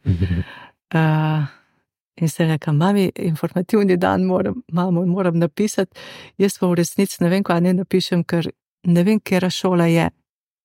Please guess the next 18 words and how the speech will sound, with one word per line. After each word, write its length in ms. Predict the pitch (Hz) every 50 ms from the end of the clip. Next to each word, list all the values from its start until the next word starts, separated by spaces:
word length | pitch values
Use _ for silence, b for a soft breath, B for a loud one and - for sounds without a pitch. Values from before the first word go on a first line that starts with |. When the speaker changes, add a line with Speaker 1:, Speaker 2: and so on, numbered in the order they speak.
| _ -
Speaker 2:
da 200 | - 156 - 165
bi 120 | 151 160
pol 400 | 147 - 165 165 160 160 175 208 226 _ _ _ _ _ _ _ _ _ _ -
ratala 460 | 165 170 165 160 - 165 160 156 156
tako, 220 | - - - 185
kot 100 | - -
so 120 | - - 170
sestre 400 | - - 160 151 - - 170 160
na 120 | 160 160
Bledu. 380 | 151 170 160 156 151 151 151 147 B B B B B B B B
Kaj 200 | - - 196 185
naj 120 | 170 170
naredim?" 380 | 156 151 151 - - 143 135 139 B B B B B B B B
In 140 | - 180 170
pol 180 | - 185 185 190
me 100 | 202 196
ona 220 | 170 170 175 180
pogleda, 560 | - - 147 135 147 156 165 175 196 220 233